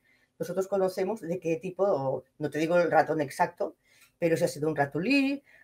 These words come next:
o ha sido un lirón, o ha sido una ardilla que no ha partido ese piñón. Y aquí tenéis el hábitat, claro, en este hábitat precioso, divino. Tú vosotros ves esto, pero cuando acaban los pinos,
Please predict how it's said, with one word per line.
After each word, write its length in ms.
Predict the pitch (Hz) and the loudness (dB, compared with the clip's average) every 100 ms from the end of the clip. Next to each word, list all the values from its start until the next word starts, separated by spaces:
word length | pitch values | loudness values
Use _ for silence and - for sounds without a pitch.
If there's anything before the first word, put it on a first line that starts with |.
| - | 4
o 280 | 165 156 | 6 10
ha 100 | 147 | 10
sido 260 | 147 165 143 | 8 0 0
un 100 | 143 | 0
lirón, 600 | 147 160 247 240 247 262 | 2 6 8 10 8 4
o 200 | 185 165 | 2 6
ha 60 | 156 | 6
sido 240 | - 160 | 4 -6
una 120 | 175 | -2
ardilla 340 | 160 156 175 226 | -2 -2 -2 -2
que 100 | 214 | -2
no 80 | 190 | -4
ha 60 | |
partido 320 | 165 - 156 | -4 -6 -6
ese 160 | 139 139 | -6 -10
piñón. 340 | 131 127 117 - - _ _ - - | -14 -12 -12 -16 -20 _ _ -20 -12
Y 120 | 165 | 8
aquí 160 | 175 180 | 10 10
tenéis 320 | 185 185 196 | 4 4 2
el 100 | 170 | 2
hábitat, 340 | 139 139 185 190 | 2 2 -2 2
claro, 180 | 175 | 2
en 60 | 160 | 2
este 200 | 170 202 | 0 4
hábitat 480 | 202 220 220 262 294 _ _ _ _ _ | 4 6 4 4 2 _ _ _ _ _
precioso, 760 | - - - 196 196 - 240 370 | 0 2 2 4 4 4 -4 -2
divino. 560 | 190 170 202 226 359 - _ | -6 -2 0 0 0 -6 _
Tú 100 | - | 2
vosotros 300 | 185 190 277 | 2 2 -2
ves 160 | 220 196 | -2 0
esto, 260 | 202 - 160 | -2 0 -2
pero 300 | 151 143 139 | 2 2 2
cuando 180 | 143 | 2
acaban 240 | 143 196 226 | 6 4 4
los 140 | 202 | 0
pinos, 480 | - 214 233 320 - | -2 -2 0 0 -4